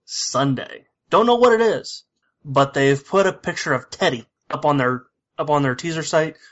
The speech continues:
which Teddy's from, uh, Persona four. Uh, <laughs> who, he was a good character on Persona four. Um, so we're all, so everybody's thinking, you know,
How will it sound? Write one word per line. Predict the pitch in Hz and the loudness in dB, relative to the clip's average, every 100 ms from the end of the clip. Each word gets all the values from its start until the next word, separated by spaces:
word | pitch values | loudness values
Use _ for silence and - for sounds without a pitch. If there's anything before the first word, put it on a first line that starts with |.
| - | -12
which | 127 - | -8 -4
Teddy's | 156 143 139 - | -2 0 0 0
from, | 139 123 120 | -2 0 -2
uh, | 113 113 - | -4 -6 -10
Persona | - 135 139 117 | -10 -4 -2 -2
four. | - 139 135 139 _ _ _ | 0 0 0 -2 _ _ _
Uh, | 135 113 117 | -10 -6 -6
<laughs> | 120 | -4
who, | 151 - - - 190 | -6 -6 -12 -8 -2
he | |
was | 160 | 0
a | 135 | 0
good | - 123 - | 0 -6 -4
character | 117 117 | -6 -4
on | 117 | -8
Persona | 123 123 113 | -8 -8 -8
four. | 120 120 110 _ _ _ _ - | 0 0 0 _ _ _ _ -4
Um, | 139 135 139 135 139 139 _ _ | 2 4 4 2 -2 -8 _ _
so | - - 151 151 | -2 4 6 6
we're | 147 160 151 | 4 2 4
all, | 151 156 | 4 2
so | - 147 | -2 0
everybody's | 156 151 139 | 0 0 -4
thinking, | 156 143 139 135 | -6 -4 -4 -6
you | 123 | -8
know, | 110 | -10